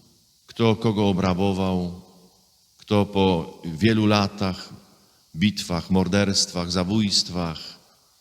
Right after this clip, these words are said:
czyli po tym wszystkich okrucieństwach wojennych wygrał, zagarnął. Historia ludzkości to historia wojen.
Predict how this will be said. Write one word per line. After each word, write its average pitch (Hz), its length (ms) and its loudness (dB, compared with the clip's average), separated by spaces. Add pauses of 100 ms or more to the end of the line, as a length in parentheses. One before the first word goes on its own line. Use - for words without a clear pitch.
(120)
czyli 113 340 2
po 107 120 -6
tym 107 200 0
wszystkich - 760 0
okrucieństwach 117 960 0
wojennych 101 680 0 (400)
wygrał, 85 760 -2
zagarnął. 78 880 -4 (960)
Historia 160 520 2
ludzkości 151 920 0 (880)
to 120 400 -2
historia 90 680 -2 (440)
wojen. 65 680 -8